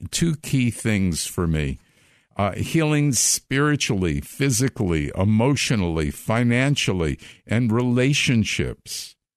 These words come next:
circumstances, spiritual leaders,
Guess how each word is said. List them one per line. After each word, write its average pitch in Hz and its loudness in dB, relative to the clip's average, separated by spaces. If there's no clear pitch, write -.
circumstances, 98 0
spiritual 135 0
leaders, 92 0